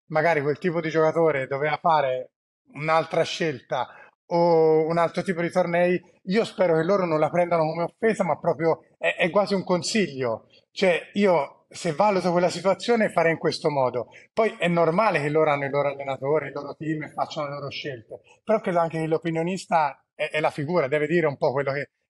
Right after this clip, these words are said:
farebbe al suo posto, anche per avvicinare poi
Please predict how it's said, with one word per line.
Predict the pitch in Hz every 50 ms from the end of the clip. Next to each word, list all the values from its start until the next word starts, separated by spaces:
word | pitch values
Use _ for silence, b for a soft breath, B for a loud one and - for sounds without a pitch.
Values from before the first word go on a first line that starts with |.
| _ _
farebbe | - 160 151 156 151 143
al | 151 147
suo | - - 170 156
posto, | - 196 202 196 - - 180
anche | 156 160 - - 139 - _ _ _
per | - 170 160
avvicinare | 156 160 156 151 - 165 170 190 185 170
poi | - 151 160 165 165 160 -